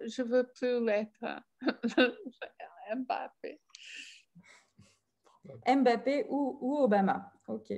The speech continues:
Speaker 2: <laughs> Euh, euh, votre plus bel exil,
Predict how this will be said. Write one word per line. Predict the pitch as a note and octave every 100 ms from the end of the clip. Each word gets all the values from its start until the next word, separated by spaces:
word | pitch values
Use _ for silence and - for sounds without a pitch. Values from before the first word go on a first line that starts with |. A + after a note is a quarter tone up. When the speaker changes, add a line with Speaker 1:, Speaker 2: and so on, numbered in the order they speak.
| -
Speaker 2:
<laughs> | - D#4+ - - - - - - -
Euh, | F#4+ F#4 - - - _ - C#4+ D#4+ - - _ - - - - -
euh, | A#3+ A#3+ A#3+ G3+ -
votre | A3+ C#4 D4 D#4+
plus | C4+ F4+ F#4
bel | F4+ D#4+
exil, | A3 A3+ B3